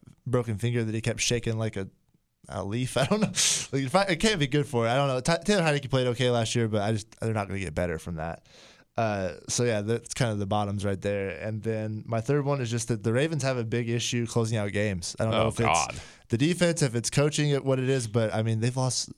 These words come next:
Speaker 1: a bunch of heartbreakers this year, including one to New York last week. But, uh,
Speaker 2: Mm-hmm.
Speaker 1: I mean, the Bills, that's,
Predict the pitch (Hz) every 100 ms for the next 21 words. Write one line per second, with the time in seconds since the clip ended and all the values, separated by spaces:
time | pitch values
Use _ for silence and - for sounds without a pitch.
0 | - - 107 120 120 98 120 98 95 98
1 | 92 101 - 101 101 - 120 110 104 104
2 | 98 101 104 107 107 110 - 80 98 -
3 | 104 101 92 127 190 - - 143 127 143
4 | 143 139 127 127 127